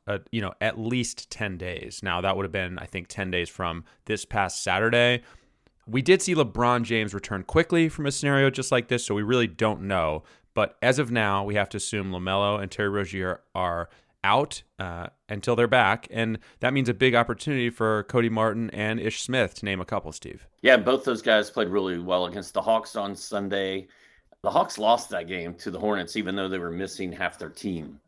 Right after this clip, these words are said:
Speaker 1: Yeah, I'm not really ready to talk
Speaker 2: Gordon
Speaker 1: about that.
Speaker 2: Hayward, Gordon Hayward i-, is obviously gonna step up and,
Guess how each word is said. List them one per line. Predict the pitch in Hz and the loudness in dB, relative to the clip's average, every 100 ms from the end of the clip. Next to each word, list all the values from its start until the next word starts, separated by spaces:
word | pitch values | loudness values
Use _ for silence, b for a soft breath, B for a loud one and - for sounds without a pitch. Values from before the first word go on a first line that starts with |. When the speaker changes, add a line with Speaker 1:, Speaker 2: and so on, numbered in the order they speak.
| _ - | _ -10
Speaker 1:
Yeah, | 104 90 87 _ | -6 -6 -10 _
I'm | 107 | -6
not | 107 | -4
really | 107 101 | -2 -2
ready | 92 | -2
to | 90 | -4
talk | - | 2
Speaker 2:
Gordon | 151 120 | 2 4
Speaker 1:
about | |
that. | 135 | 2
Speaker 2:
Hayward, | 117 110 98 85 - _ _ _ _ 90 | 4 2 0 -4 -12 _ _ _ _ 2
Gordon | 139 131 | 4 4
Hayward | 127 120 113 107 104 98 - - | 2 -2 0 0 0 -4 -12 -16
i-, | - _ _ _ | -18 _ _ _
is | 107 87 - | -10 -8 -4
obviously | 98 95 - 101 | -4 -4 -8 -6
gonna | 87 | -6
step | 82 - 87 90 | -8 -2 0 0
up | 85 | -2
and, | - | -4